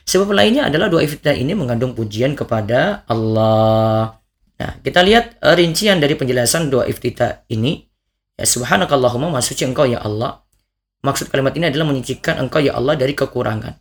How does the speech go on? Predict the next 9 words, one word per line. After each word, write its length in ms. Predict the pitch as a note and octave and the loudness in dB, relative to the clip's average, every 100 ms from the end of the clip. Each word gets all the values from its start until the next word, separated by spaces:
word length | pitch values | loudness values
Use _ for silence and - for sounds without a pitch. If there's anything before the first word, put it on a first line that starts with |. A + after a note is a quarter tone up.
| _ | _
baik 240 | - C3+ C#3 | 0 0 2
dalam 240 | A#2+ A#2 | -2 -2
sifat 480 | - D#3 - D#3+ - | -2 -4 -4 -6 -4
dan 400 | B2 C#3 D3+ D#3 _ _ _ - | 0 0 0 -6 _ _ _ -6
penyamaan 480 | C3 B2+ C3+ D#3+ C3+ | -2 0 0 0 0
dengan 160 | A#2 | -2
makhluk. 480 | A#2 G#2+ A2 G#2+ - _ _ _ _ _ _ F3 | -4 -4 -8 -10 -12 _ _ _ _ _ _ 4
"Wa 80 | |
bihamdika, 960 | G#3 F#3+ E3 D3+ D3+ D3 F#3 G#3 - | 6 2 0 0 -2 2 2 2 -4